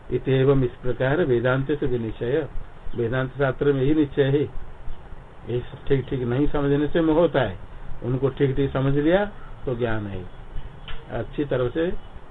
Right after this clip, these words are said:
संशय विपर रहित निश्चय होना चाहिए। इसलिए कहते तत्वबोध हमेशा याद रखो, वाच्यार्थ लक्ष्यार्थ को समझो,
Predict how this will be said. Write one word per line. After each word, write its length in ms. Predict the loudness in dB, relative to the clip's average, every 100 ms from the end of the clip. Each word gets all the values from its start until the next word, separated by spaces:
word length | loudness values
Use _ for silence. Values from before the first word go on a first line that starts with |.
| -4
संशय 360 | -2 0 2
विपर 340 | 2 2 0 2
रहित 280 | 0 0 -2
निश्चय 320 | -4 -4 -4
होना 240 | -4 -4
चाहिए। 360 | -2 0 -2 -6 -14 -8 -6 -6 -8
इसलिए 240 | -2 -2
कहते 340 | 0 -2 -2 -4
तत्वबोध 500 | -4 -4 -2 -4 -2
हमेशा 320 | -2 -2 -4
याद 240 | -2 -2
रखो, 260 | -2 -2 -4 -8 -4 -4 -4 -10 -14 -16 -16 -16 -12 -6
वाच्यार्थ 520 | -2 2 2 2 2
लक्ष्यार्थ 440 | 0 0 0 0
को 120 | -2
समझो, 460 | 0 0 0 -2